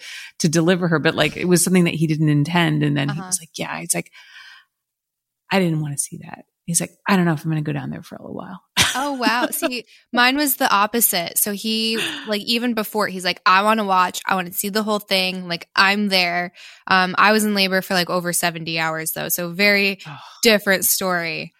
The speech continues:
Speaker 2: Um, but in, like, the process, like, he was down there with the nurses, like, he was ready to catch the baby. And he's like,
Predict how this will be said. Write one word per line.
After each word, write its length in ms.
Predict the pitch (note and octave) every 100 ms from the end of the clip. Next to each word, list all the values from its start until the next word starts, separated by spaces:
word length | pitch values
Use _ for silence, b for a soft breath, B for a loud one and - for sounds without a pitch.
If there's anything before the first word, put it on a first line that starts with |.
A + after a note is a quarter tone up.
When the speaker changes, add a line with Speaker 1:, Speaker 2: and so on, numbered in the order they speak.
| -
Speaker 2:
Um, 560 | G3 F#3 F3+ F3 F3 G#3
but 220 | F#3+ - _ -
in, 240 | G#3 G#3
like, 240 | G#3 F#3
the 220 | - F#3+ F3
process, 500 | - G3 G#3 F#3+ F3
like, 120 | E3 -
he 200 | - G3
was 200 | G#3+ F#3
down 260 | G3 G3 G3
there 140 | F#3+
with 140 | F#3+
the 80 | F#3
nurses, 380 | E3+ F#3 F#3+ E3+
like, 100 | E3
he 100 | -
was 200 | F3+ F3
ready 180 | F3+ F3
to 140 | E3+ - _ -
catch 260 | G3 F#3
the 100 | -
baby. 560 | F3 F3 F3+ F3+ E2+ -
And 100 | -
he's 260 | F3+ F3+ F3
like, 140 | E3